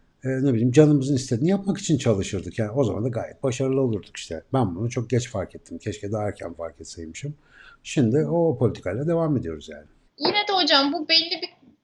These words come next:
Speaker 2: bu yaşla alakalı değil ama belli bir kıvama gelmeden zaten çok fark edilen bir durum da değil.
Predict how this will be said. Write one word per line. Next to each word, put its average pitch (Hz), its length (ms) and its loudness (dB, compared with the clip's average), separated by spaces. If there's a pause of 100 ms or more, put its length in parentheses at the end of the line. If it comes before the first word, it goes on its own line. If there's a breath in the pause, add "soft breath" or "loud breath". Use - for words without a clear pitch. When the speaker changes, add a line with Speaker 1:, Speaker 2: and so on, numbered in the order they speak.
Speaker 2:
bu 294 80 -4
yaşla 285 480 0
alakalı 294 560 -2
değil 330 180 -4
ama 262 200 -4
belli 311 260 -2
bir 339 100 -10
kıvama 302 380 0
gelmeden 285 560 2
zaten 285 320 2
çok - 220 -8
fark 269 320 2
edilen 254 400 4
bir 226 100 -2
durum 240 340 4
da 190 180 2
değil. - 220 -8